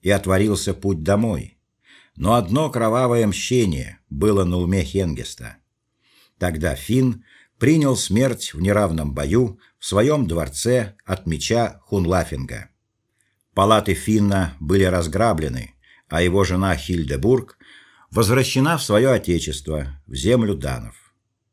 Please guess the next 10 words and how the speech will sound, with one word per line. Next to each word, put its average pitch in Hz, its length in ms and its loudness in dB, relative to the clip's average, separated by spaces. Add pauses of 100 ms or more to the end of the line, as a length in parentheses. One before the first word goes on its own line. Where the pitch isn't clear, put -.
(960)
Когда 76 300 0
песня 90 380 0
закончилась, 76 840 -4 (140)
супруга 117 520 -2
конунга 101 640 0
Вальхтеоф 85 880 -2 (340)
наполнила 98 640 0
кубки 92 680 -2
всех - 320 -4
присутствующих. 69 1080 -10